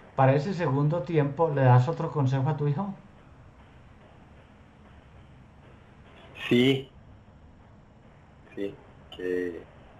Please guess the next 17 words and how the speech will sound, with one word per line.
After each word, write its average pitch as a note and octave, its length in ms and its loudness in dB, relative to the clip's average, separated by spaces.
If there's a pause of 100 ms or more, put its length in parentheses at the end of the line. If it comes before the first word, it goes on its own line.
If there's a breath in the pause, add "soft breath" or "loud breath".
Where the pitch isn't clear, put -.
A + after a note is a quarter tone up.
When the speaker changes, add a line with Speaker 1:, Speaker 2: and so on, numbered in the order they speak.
(960)
Speaker 2:
que - 140 -8
siga A#2 240 2
amando B2+ 340 -2
mucho B2+ 400 -8
su A#2 140 -14
familia G#2+ 420 -6
como A2 200 -6
siempre G#2+ 340 -10
lo G#2+ 80 2
ha G#2 140 4
hecho, A2 260 -6 (100)
que G2 380 -2
él G2+ 160 -8 (880)
ama A2+ 240 -2
mucho B2 380 -8
a - 80 -6
Carolina. G2 460 -4